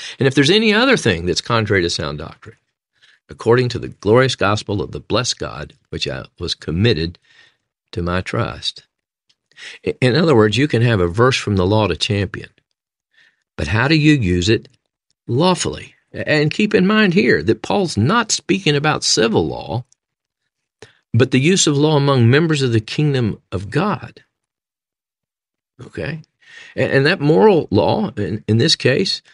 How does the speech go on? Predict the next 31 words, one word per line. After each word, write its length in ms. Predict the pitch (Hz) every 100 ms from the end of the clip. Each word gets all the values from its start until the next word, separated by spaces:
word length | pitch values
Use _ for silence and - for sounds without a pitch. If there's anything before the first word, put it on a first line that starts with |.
| _ 98
of 100 | 95
abortion, 560 | 95 113 131 - - -
would 160 | 123 120
be 140 | 123
the 80 | 127
sixth 320 | - 120 -
commandment, 420 | 151 196 82 76 _
"Thou 220 | 90 95
shalt 360 | 98 101 104 -
not 280 | 113 - 147
murder." 400 | 160 143 - _ _ _ _ _ _ _ _ _ _ _ _ _ _ - - - - - _ _ _ _
But 120 | 123
in 120 | 131 123
keeping 760 | - 226 277 - 82 87 120 -
with 240 | 110 -
what 280 | 117 - _
Paul 300 | - 110 80
said 360 | - 85 90 104
about 300 | 107 101 -
the 120 | -
end 240 | 127 131 104
or 80 | 95
the 120 | 90
goal 640 | 90 85 101 123 185 -
of 180 | - 76
the 100 | 87
law, 420 | - - - 110 - _ _ _ _ _ _ _ _ _ _ -
the, 160 | 117 - -
the 100 | 113
sixth 540 | - - 170 160 -
commandment 640 | - 110 131 175 107 107